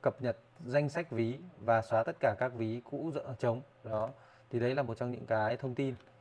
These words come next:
ờ, ban đầu khi mà trước đây Hòa đọc cái thông tin này thì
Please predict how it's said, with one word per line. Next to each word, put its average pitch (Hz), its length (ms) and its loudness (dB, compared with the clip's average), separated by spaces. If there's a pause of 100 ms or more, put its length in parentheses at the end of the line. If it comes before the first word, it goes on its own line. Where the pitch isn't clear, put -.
(240)
ờ, 107 320 0 (200)
ban 147 180 4
đầu 123 320 4
khi 123 160 0
mà 101 520 0
trước 160 120 -4
đây 139 160 2
Hòa 117 180 0
đọc 104 140 -4
cái 107 100 -2
thông 123 140 -4
tin 127 140 -2
này 104 220 -4
thì 117 100 -4